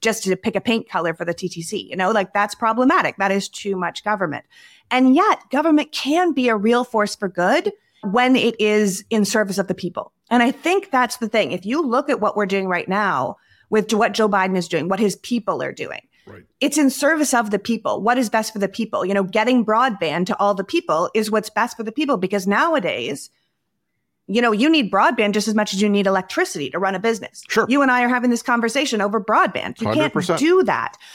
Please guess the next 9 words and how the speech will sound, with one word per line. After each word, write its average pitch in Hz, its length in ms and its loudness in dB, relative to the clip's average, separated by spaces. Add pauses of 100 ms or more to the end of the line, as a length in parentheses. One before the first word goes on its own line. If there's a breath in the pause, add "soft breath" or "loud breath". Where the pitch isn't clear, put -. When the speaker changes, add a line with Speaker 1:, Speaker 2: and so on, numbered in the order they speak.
(120)
Speaker 1:
So 262 320 4
he's 349 300 0
saying, 226 300 2
"Hey, 214 400 0 (180 soft breath)
if 220 140 0
we 294 120 4
want 277 200 4
to 254 60 2
be 202 440 0